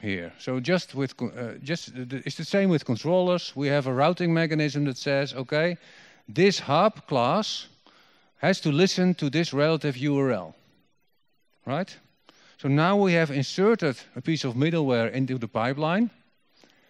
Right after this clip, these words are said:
that listens to that relative U R L and reacts, uh, to, um, to Signal R messages.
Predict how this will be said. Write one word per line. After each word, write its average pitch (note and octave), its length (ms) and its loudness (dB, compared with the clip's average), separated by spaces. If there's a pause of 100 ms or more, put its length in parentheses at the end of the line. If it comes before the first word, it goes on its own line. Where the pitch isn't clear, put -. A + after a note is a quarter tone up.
(220)
that B2 160 -4
listens D3 380 -2
to C3+ 120 -4
that C3+ 320 0
relative B2+ 400 -2
U A2+ 180 -4
R G#2+ 100 -2
L C3 480 -2
and B2 200 -2
reacts, A#2+ 560 -4 (920)
uh, A2+ 300 -4
to, G#2 440 -8
um, G2+ 380 -8 (840)
to A2+ 100 -14
Signal B2 380 -4
R F#2 140 -4
messages. - 600 -12